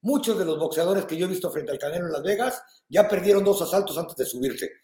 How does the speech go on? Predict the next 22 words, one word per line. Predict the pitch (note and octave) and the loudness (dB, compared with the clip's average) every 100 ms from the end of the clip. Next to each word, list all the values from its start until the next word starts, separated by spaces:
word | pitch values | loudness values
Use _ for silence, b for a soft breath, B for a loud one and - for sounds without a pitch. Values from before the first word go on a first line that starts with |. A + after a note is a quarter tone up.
| b b _ | b b _
porque | C3+ - | 0 0
están | - F3+ G3 | 0 2 2
intimidados | F#3+ D#3+ C#3+ C#3+ E3 A3 | 0 -4 0 4 6 4
por | - D3 | 2 -2
todo | - F3 F#3 | -2 0 0
lo | D3 | 0
que | C#3 | -2
acarrea | - B2+ | -2 -2
el | E3 | -2
Canelo | D3 D#3 G3 | -4 0 2
desde | C3+ A2+ A#2+ | 2 2 0
los | A#2 - - - - - _ | 0 -4 -10 -20 -20 -20 _
noventa | C3 C#3+ F3 G3 E3+ | -2 4 4 6 2
por | C#3 | 0
ciento | - - | -2 0
de | D3+ | 2
la | B2+ | 2
afición | A#2 A#2 C#3+ D3+ | 0 -2 -2 0
en | |
las | C3 - | 0 0
tribunas | C3 D#3+ G#3+ B3 - | -2 0 2 0 2
hasta | C3+ - B2+ B2+ B2 | -2 -2 -2 0 -2